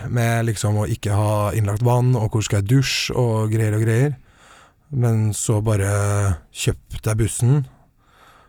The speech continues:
for noe sparepeng, og så sa jeg opp leiligheten, og da hadde jeg plutselig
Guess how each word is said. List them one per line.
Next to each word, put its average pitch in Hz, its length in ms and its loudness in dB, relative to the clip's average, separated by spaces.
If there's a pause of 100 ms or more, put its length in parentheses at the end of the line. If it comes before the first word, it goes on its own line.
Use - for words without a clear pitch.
(240)
for 113 160 2
noe 104 280 2
sparepeng, 139 720 0
og 131 160 0
så - 400 -4 (880)
sa 120 240 -2
jeg 127 220 -4
opp - 100 -4
leiligheten, 101 460 -2 (300)
og 113 120 -2
da 107 100 0 (1000)
hadde 98 240 -6
jeg 104 100 -14
plutselig 104 420 -4